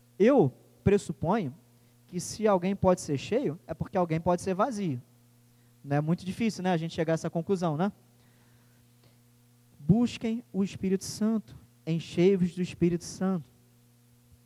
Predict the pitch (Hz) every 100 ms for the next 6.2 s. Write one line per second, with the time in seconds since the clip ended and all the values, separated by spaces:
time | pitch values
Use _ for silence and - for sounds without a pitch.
0 | _ _ _ _ - 190 262 247 262 233
1 | 190 165 156 117 - - - - - 151
2 | 156 143 120 113 - _ _ _ _ _
3 | _ 131 143 143 131 151 151 147 - 139
4 | 147 127 113 _ _ - 269 311 262 220
5 | 220 196 - _ _ _ 254 349 294 190
6 | 127